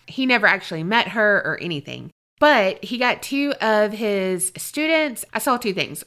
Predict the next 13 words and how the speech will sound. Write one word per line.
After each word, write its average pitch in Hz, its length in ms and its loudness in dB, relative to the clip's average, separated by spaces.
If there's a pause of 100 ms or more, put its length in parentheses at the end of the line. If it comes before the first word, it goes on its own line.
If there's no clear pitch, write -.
Once 214 340 0
was 226 140 -8
a - 20 -12
student 214 400 -2
and 175 180 -6
once 180 280 -6
was 175 160 -6
a - 20 -6
colleague. 180 480 0
So 156 280 0 (440)
I'm 180 100 0
not 190 200 2
sure 165 580 0